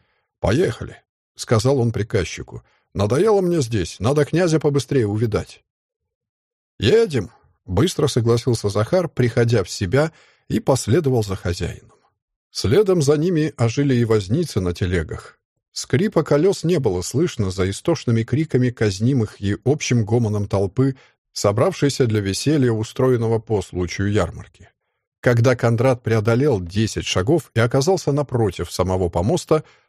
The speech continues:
толпа поредела уже настолько, что он смог увидеть последнего разбойника, которого тоже привязали к колоде.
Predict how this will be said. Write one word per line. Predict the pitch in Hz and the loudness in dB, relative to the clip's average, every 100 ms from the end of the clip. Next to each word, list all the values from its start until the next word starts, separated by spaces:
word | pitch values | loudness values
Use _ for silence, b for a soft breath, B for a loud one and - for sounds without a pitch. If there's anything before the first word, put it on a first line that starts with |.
| _ | _
толпа | 104 135 202 226 | 0 0 0 0
поредела | 165 139 107 92 90 | 2 2 0 -2 -2
уже | 143 147 113 | 0 0 0
настолько, | 92 - - 185 - 117 | -2 -4 -2 -2 -2 -12
что | - - | -6 -2
он | 214 | -2
смог | - 175 190 - | 0 0 -2 -4
увидеть | - 139 143 175 147 - | -4 -2 0 0 0 0
последнего | 131 - 127 147 117 104 | -2 0 0 2 2 2
разбойника, | 104 104 135 147 87 - - b b b | 0 -2 0 0 -2 -8 -18 b b b
которого | - 90 113 98 107 | -2 2 2 2 0
тоже | - 110 160 127 | -2 0 0 0
привязали | 87 80 80 92 92 | -2 -6 -2 -2 -4
к | |
колоде. | - 82 73 - - | -4 -6 -6 -12 -16